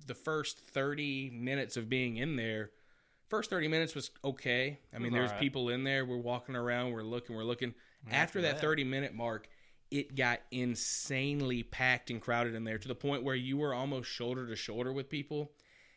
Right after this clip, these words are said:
Speaker 1: and you were trying to stand and look at something, but then you felt pressured to move along because people just kept crowding you and everything. And all the specific knife stations, they had, like, Gerber and Kershaw, um, and all these different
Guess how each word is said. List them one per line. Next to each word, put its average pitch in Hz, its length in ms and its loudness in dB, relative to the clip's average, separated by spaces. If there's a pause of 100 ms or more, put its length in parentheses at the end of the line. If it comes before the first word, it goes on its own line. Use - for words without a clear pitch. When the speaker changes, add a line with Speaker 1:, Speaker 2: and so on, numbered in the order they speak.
(100)
Speaker 1:
and 123 180 0
you 123 100 2
were 131 100 0
trying 131 340 0
to 110 40 -6
stand 143 420 0
and 117 120 -4
look 156 160 -2
at 127 80 -6
something, 123 460 -2
but 120 200 -2
then 123 140 0
you 127 100 -2
felt - 280 -6
pressured 143 340 -4
to 113 60 -2
move 135 320 -2
along 127 680 -2
because 123 460 -4
people 139 360 -6
just 117 140 -8
kept - 280 -8
crowding 139 520 0
you 110 120 -6
and 110 80 -6
everything. 110 540 -4 (520)
And 120 300 0 (440)
all 165 380 4
the 143 160 -2
specific - 560 -6
knife 131 400 0
stations, 117 580 -2
they 117 120 -2
had, 127 160 -2
like, 104 220 -6
Gerber 135 480 0
and 107 100 -6
Kershaw, 123 800 -2 (640)
um, 107 480 -2
and 113 140 -8
all 135 180 0
these 135 160 0
different 127 560 -2